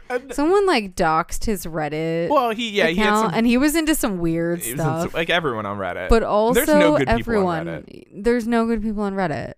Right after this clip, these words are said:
Speaker 2: You know, that's one thing that China did right was banning Reddit.
Speaker 1: <laughs> I love, uh, just a quick, a quick s-, side note, uh, every time I plan on going out, like, I was gonna go out tonight to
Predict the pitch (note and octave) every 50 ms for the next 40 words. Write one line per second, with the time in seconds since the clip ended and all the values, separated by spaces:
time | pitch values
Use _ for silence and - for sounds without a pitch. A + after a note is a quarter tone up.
0 | _ - - A3 A3 A3+ A#3 A3+ A3+ A3 G#3+ G3+ E3+ - _ _ _ _ _ _
1 | _ _ _ _ _ - - - C#4 F#4 F#4 D#4+ A#3+ G#3 G#3+ G#3+ A3+ A3+ A3 G#3+
2 | F#3 E3+ - - F3+ F3 F3+ F3+ F3 E3+ D#3 - - D3+ C#3 C#3+ - - F3+ E3+
3 | D#3+ D#3+ D#3 D3 D3+ D3+ D#3 D#3 D#3+ D#3+ D#3 D#3+ D#3+ D#3 - - - - C#3 -
4 | - - - C#4 C4+ - - - - - - - - - - - - - - -
5 | - - - - - D#3+ G3+ A3+ A#3+ A#3+ A#3 A#3 A3+ G#3+ - E3 F3+ F3 E3+ E3+
6 | E3+ D#3+ D#3 D3+ - - - D#3 D3+ - - D#3 C#3+ - - - F3 E3+ D3+ -
7 | _ _ _ _ _ _ _ _ _ _ _ - D3 D#3+ D3+ - - C#3 A#2+ -
8 | - - - _ _ _ _ _ - - - - D#3+ D3 D3 C#3+ D3 C3+ B2 A#2+
9 | A#2 A2+ G#2 - - A2+ A#2 A#2 A#2 A2+ A2 A2 A2 A2 G#2+ G#2+ G#2 G#2 _ _
10 | _ _ _ _ - - _ _ _ _ _ _ _ _ _ _ _ _ _ _
11 | _ _ - - - - C#3 C#3+ D3+ E3+ E3 - - E3+ E3 F3 F3 D#3+ D3 -
12 | D#3 B2+ B2+ C3 C3 B2+ C3 B2 A#2+ A#2 A2+ A2 A#2+ B2 - A#2+ A2+ A2+ A#2 A#2+
13 | A#2+ A#2 - C3+ B2+ A#2+ - A#2+ A2+ A2+ A2+ A#2 - - - C#3+ C3+ C3+ C#3 -
14 | - - - C#3+ B2+ A#2+ A2+ A2+ A2+ A2 G#2